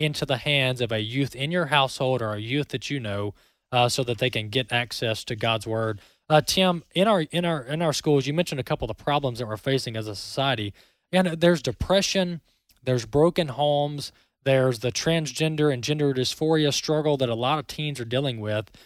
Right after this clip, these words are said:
There's just so much darkness. God's Word never returns void. That's what His Word tells us.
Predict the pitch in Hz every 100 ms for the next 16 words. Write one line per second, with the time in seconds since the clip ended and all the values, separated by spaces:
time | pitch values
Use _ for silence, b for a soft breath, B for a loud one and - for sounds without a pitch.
0 | b b 147 151 143 - 220 202 151 117
1 | 139 175 131 110 110 - _ _ _ _
2 | - 156 214 175 139 151 160 160 123 123
3 | 135 151 151 143 - _ _ - 127 -
4 | 151 143 135 123 117 120 131 110 117 131
5 | 156 139 139 123 120 110 123 120 107 101
6 | 104